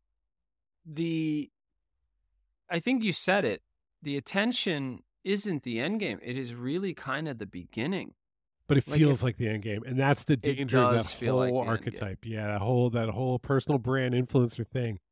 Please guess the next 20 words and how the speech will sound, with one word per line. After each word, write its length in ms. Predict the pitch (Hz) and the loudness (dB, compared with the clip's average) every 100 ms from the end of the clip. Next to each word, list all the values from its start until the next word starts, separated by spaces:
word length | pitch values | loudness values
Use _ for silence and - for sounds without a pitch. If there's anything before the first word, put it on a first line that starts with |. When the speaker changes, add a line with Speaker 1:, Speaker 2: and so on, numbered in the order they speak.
| _ _ - | _ _ -6
Speaker 2:
You 160 | 117 120 | -2 -2
cannot 640 | - - 165 180 180 156 | -2 -2 4 6 8 8
eat 160 | 147 | 8
attention, 540 | 127 - 120 110 110 113 | 6 4 0 2 -2 0
and 180 | 113 104 | 0 0
it's 180 | 98 101 | -2 -6
very 420 | 95 120 113 107 | 4 6 8 6
confusing 680 | 113 98 - 123 110 107 | 0 -2 2 2 4 -2
because 260 | 107 - 104 | -4 -2 0
it 60 | 98 | 0
feels 460 | - 143 139 120 | 4 8 8 8
like 180 | 120 - | 4 2
you 80 | 110 | -6
can. 360 | - 101 90 _ _ _ _ _ - | -4 -8 -8 _ _ _ _ _ -8
Speaker 1:
That's 220 | 127 127 | -6 -2
right. 200 | 104 101 _ _ _ | -4 -4 _ _ _
That's 180 | 131 123 | -6 -4
right. 260 | 120 104 - | -2 -4 -6
And, 240 | - 165 - | -2 -2 0
and 300 | 175 160 | 0 0